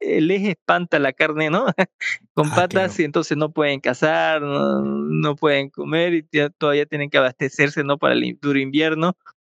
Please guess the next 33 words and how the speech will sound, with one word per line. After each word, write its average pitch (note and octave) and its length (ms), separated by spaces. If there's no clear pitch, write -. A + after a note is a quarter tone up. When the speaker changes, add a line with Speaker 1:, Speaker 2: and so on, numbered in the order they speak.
Speaker 1:
Eh, F3 420
pero C4+ 160
en C#4+ 220
una C#4 320
de B3 100
esas A#3+ 240
como G3+ 300
que F3+ 140
terminan, F#3 840
o E3 60
sea, F3 180
ya F#3+ 160
no G#3+ 100
se F#3 120
escuchan F#3 420
explosiones, F#3 640
todo A3+ 140
está A3 240
demasiado G#3 480
tranquilo, F#3 520
tal G3+ 140
vez F#3+ 340
demasiado F3+ 640
tranquilo E3+ 480
sea F3 160
la E3+ 100
palabra, E3+ 460
eh, D#3+ 440
antes G3+ 360
de F#3+ 120
la E3+ 100
calma, E3+ 380
¿no? A3+ 160